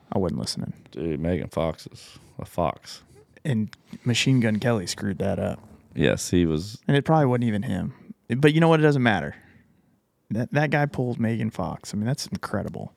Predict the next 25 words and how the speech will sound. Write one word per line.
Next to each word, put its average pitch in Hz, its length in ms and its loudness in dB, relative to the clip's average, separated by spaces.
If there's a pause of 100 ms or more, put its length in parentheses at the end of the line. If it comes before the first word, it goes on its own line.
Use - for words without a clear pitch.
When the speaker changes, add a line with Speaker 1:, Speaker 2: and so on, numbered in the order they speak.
Speaker 2:
That 78 100 0
is 76 140 -2
incredible. 69 460 -6 (640)
She 82 240 -2
is. - 220 -6 (360)
Whoa. 101 220 0 (460)
Speaker 1:
Gosh, - 240 -6
she - 120 -4
was - 180 -8
a - 60 -6
lucky - 340 -4
woman. - 340 -4 (160)
Speaker 2:
<laughs> - 40 -20 (1300)
Yeah, 95 60 4 (220)
right. - 360 0 (1400)
Uh, 85 520 6 (460)
that's 101 280 -2
hilarious. 78 680 -2 (160)
I - 100 4
didn't 131 120 4
know 135 140 8
that. 90 240 4 (200)
Speaker 1:
Yeah, 147 360 6
that's 143 180 -2
what, 151 100 -8